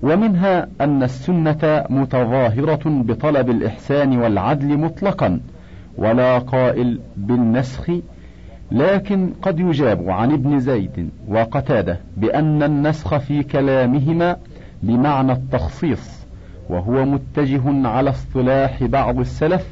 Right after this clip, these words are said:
ولا شك أن القتال بالسيف وتوابعه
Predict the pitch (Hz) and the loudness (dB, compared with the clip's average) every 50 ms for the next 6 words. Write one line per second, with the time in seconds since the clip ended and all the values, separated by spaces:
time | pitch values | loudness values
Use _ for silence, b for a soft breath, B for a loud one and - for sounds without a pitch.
0 | - - B B B B B B B - 120 156 175 185 170 170 - - 165 - | -14 -16 B B B B B B B 0 2 2 4 4 2 2 0 0 -2 -2
1 | - - - 80 - - B B B B B B - 135 143 165 160 160 147 127 | -4 -6 -8 -8 -8 -8 B B B B B B -2 0 2 2 2 2 0 0
2 | - 143 131 - 147 143 143 139 135 127 117 127 123 - - - 151 143 123 - | -2 -4 -2 0 2 2 4 4 2 2 0 0 -4 -4 -2 0 2 2 2 0
3 | - 101 80 71 - - - 104 107 - 117 104 107 110 107 104 90 135 160 151 | -2 -4 -6 -6 -6 -4 -2 -2 -2 0 0 2 2 2 2 2 2 2 2 2
4 | 156 143 113 110 85 | 2 0 0 -2 -2